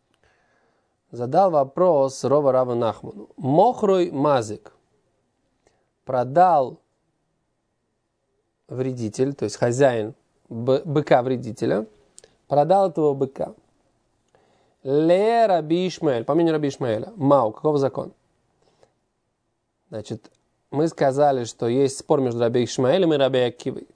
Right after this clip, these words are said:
По Раби Ишмаэлю это имущественное обязательство.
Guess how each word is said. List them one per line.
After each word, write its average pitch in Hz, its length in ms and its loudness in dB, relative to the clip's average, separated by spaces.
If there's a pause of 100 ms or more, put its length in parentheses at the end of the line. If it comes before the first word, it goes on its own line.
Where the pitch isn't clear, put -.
(120)
По 175 140 4
Раби 156 260 0
Ишмаэлю 139 720 0 (920)
это 123 680 -2 (360)
имущественное 139 920 -2
обязательство. 120 960 -2